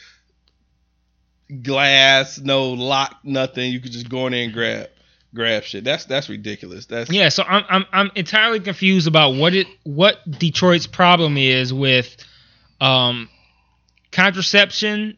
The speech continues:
Speaker 2: and pregnancy tests and Red Bull. <laughs> Like, like, those things don't even go together, but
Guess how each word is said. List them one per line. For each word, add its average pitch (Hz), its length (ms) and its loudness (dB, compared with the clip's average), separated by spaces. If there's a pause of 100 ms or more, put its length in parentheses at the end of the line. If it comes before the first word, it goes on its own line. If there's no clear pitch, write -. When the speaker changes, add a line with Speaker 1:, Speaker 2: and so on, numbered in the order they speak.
(140)
Speaker 2:
and 151 640 4 (160)
pregnancy 185 480 0
tests 180 440 2
and 147 200 0
Red 139 240 2
Bull. 98 340 -6
<laughs> - 40 -20 (340)
Like, 240 340 6 (420)
like, 220 220 4
those 254 140 4
things 294 220 4
don't 254 160 6
even 233 160 4
go 240 140 6
together, 233 440 6
but 185 300 4